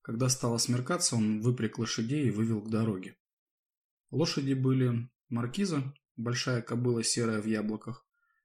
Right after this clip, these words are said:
и Гарсоне, тощий и мелкорослый белый конек, с сильно загаженными задними ногами и с хронической язвой на шее. На Маркизу Жюль сел как на диван,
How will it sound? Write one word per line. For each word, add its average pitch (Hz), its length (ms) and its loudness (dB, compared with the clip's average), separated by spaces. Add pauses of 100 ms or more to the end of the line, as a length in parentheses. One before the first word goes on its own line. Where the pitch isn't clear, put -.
(100)
и - 60 -6
Гарсоне, 143 640 2 (400)
тощий 151 400 0
и 110 40 4
мелкорослый 110 680 -2
белый 113 240 0
конек, 117 480 -2 (300)
с - 140 -4
сильно 123 280 4
загаженными 110 680 2
задними 107 400 0
ногами 127 580 0 (300)
и 127 60 -8
с - 80 0
хронической 139 600 0
язвой 107 360 2
на 101 120 -2
шее. 104 440 -4 (960)
На 131 120 2
Маркизу 160 460 2
Жюль 135 220 2
сел 147 260 2
как 131 180 -4
на 131 100 6
диван, 143 460 0